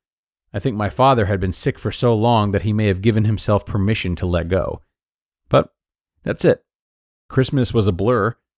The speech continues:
Christmas of two thousand eight was hard. I made a point of giving each grandchild a piece of my mother's jewelry. That's how I coped.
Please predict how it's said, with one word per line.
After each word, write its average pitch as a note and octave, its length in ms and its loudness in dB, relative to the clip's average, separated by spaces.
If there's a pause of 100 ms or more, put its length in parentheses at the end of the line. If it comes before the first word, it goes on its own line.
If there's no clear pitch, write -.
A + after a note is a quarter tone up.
(300)
Christmas - 360 -2
of - 100 -6
two A#2+ 140 2
thousand F#2 380 2
eight D3 200 -2
was E2+ 140 -8
hard. F2+ 380 -2 (600)
I G#2 60 -6
made G#2+ 160 2
a - 40 2
point A2+ 260 2
of F#2+ 100 -2
giving G#2 220 0
each G#2+ 200 -4
grandchild G2 600 0
a F#2 40 -4
piece - 260 -2
of G2 80 0
my F#2+ 100 2
mother's F2+ 380 0
jewelry. G2+ 500 -4 (560)
That's - 160 -4
how C#3+ 100 2
I G#2 60 2
coped. - 460 -6